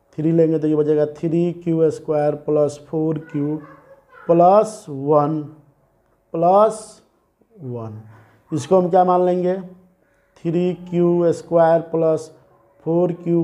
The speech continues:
प्लस वन इक्वल टू पी थ्री। तो ए बर-, ए स्क्वायर equal to क्या आ जाएगा, थ्री पी थ्री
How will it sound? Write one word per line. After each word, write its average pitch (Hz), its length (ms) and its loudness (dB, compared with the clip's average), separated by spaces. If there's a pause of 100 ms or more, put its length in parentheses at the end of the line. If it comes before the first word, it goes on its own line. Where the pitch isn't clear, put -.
(120)
प्लस 160 440 2
वन 151 300 0
इक्वल 147 380 -2 (100)
टू 226 260 4 (680)
पी 196 260 -2 (140)
थ्री। 151 320 -4 (640)
तो 185 60 -8
ए 180 180 4
बर-, 180 200 6
ए 190 480 2
स्क्वायर 180 420 0
equal 175 280 0
to 170 80 -4
क्या 175 140 0
आ 175 40 0
जाएगा, 175 220 2
थ्री 208 540 -2 (120)
पी 190 400 -4 (100)
थ्री 185 440 -4